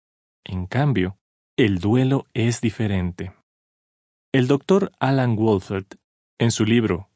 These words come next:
Consuelo tras la muerte del cónyuge, explica: "El dolor por la muerte no se supera, pero con el paso del tiempo y el apoyo de otras personas, el dolor irá disminuyendo".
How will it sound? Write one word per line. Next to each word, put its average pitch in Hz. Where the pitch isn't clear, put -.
Consuelo 113
tras 104
la 98
muerte 107
del 113
cónyuge, 117
explica: 95
"El 143
dolor 160
por 190
la 120
muerte 127
no 123
se 139
supera, 92
pero 95
con 92
el 87
paso 131
del 147
tiempo 95
y 98
el 90
apoyo 117
de 92
otras 104
personas, 110
el 98
dolor 110
irá 104
disminuyendo". 101